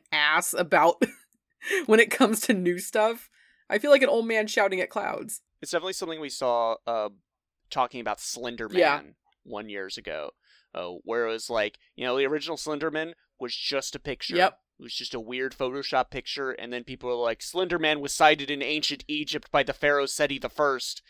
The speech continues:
Speaker 1: It's not
Speaker 2: <laughs> It's
Speaker 1: scary
Speaker 2: like
Speaker 1: anymore. You've given him t-,
Speaker 2: Yeah.
Speaker 1: you've given him too much.
Speaker 2: Yeah.
Speaker 1: It's always,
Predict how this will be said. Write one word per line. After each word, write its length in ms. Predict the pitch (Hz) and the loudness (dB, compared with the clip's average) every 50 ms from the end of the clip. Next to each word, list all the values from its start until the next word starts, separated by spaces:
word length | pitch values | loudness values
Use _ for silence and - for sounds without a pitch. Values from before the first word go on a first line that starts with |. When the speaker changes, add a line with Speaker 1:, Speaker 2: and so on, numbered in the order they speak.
| _ _ _ _ - - - - _ - | _ _ _ _ -20 -20 -20 -20 _ -8
Speaker 1:
It's 100 | - 170 | -4 4
not 140 | 220 202 190 | 6 6 6
Speaker 2:
<laughs> 0 | |
It's 80 | 185 | 6
Speaker 1:
scary 380 | - - 226 214 214 214 202 185 | 6 8 10 12 12 12 10 10
Speaker 2:
like 80 | 175 170 | 8 8
Speaker 1:
anymore. 400 | 160 156 160 156 151 151 160 160 160 | 6 6 2 2 2 2 0 -2 -4
You've 380 | 175 175 185 196 190 180 165 | -10 -6 -4 -2 -2 -2 0
given 380 | 165 180 208 180 170 190 185 175 | 2 4 4 4 4 2 0 0
him 220 | 165 147 165 190 | -6 -6 -6 -6
t-, 100 | 175 - _ - | -6 -8 _ -4
Speaker 2:
Yeah. 240 | 240 247 214 185 175 | 0 2 2 2 4
Speaker 1:
you've 140 | 190 220 175 | 2 2 4
given 240 | 185 214 214 214 208 | 4 4 4 4 4
him 80 | 196 | 2
too 180 | 190 - - 220 | 0 2 2 2
much. 400 | 202 196 185 160 156 - - - _ - - - - _ _ _ - - - - - - - _ _ _ _ _ _ _ _ _ _ - | 4 6 6 6 4 2 -4 -12 _ -18 -20 -20 -20 _ _ _ -20 -20 -20 -20 -20 -20 -20 _ _ _ _ _ _ _ _ _ _ -6
Speaker 2:
Yeah. 260 | 120 110 92 73 - - - - - - | -2 0 0 0 0 -4 -8 -16 -10 -2
Speaker 1:
It's 180 | - 202 208 - | -2 -2 0 2
always, 580 | - - 220 220 240 254 254 262 262 254 - | 4 6 6 6 6 6 4 4 2 0 -6